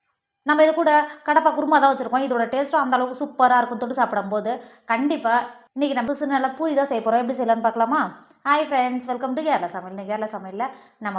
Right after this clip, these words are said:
பூரி தான் செய்ய போறோம். வாங்க எப்படி செய்யலாம்னு பார்க்கலாம். பூரி பண்றதுக்கு நான் ஒரு கிலோ கோதுமை மாவு எடுத்திருக்கேன்.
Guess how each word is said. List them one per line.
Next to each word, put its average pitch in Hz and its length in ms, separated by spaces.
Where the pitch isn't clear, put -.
பூரி 285 240
தான் 254 140
செய்ய 190 160
போறோம். 196 220
வாங்க 220 200
எப்படி 220 160
செய்யலாம்னு 190 300
பார்க்கலாம். 190 300
பூரி 392 260
பண்றதுக்கு 233 480
நான் 254 180
ஒரு 285 160
கிலோ 269 200
கோதுமை 247 240
மாவு 196 160
எடுத்திருக்கேன். 185 420